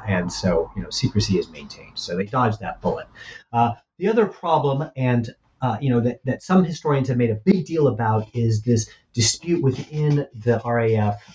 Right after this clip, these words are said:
about the desirability of, of air defense, right? So, uh, at the same time, uh, British Bomber Command is hard over on offensive strategic bombing.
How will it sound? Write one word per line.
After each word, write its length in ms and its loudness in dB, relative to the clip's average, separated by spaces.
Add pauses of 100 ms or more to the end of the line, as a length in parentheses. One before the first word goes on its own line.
about 580 -2 (520)
the 320 2
desirability 1000 0
of, 220 0 (220)
of 260 4
air 160 6
defense, 640 -4 (180)
right? 220 4 (180)
So, 480 -2 (140)
uh, 240 4 (100)
at 140 0
the 80 0
same 240 6
time, 580 0
uh, 260 2 (400)
British 300 0
Bomber 320 0
Command 500 0
is 200 2
hard 380 0
over 260 0
on 140 0
offensive 420 0
strategic 540 0
bombing. 320 -4